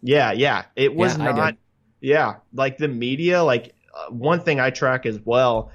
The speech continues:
Speaker 1: and, uh, I would encourage other people out there too that wanna be a little nerdy,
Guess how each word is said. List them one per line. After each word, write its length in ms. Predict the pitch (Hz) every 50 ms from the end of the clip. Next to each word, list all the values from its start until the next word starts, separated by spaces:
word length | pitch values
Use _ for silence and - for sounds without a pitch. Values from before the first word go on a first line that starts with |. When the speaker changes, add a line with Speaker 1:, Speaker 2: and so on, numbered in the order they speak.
| - - _ -
Speaker 1:
and, 220 | 120 117 117 110
uh, 140 | 113 113 110
I 100 | 76 98
would 140 | 110 113 120 117
encourage 360 | 113 - - 135 131 117 110
other 180 | 120 135 139
people 280 | 123 - 120 113 - 143
out 140 | 139 135 -
there 120 | 113 110
too 280 | 113 - - 135 135 127
that 100 | 117 -
wanna 180 | 113 113 113 110
be 100 | 110 120
a 60 | 113
little 180 | 110 107 107 104
nerdy, 500 | 107 113 123 135 135 123 110 104 107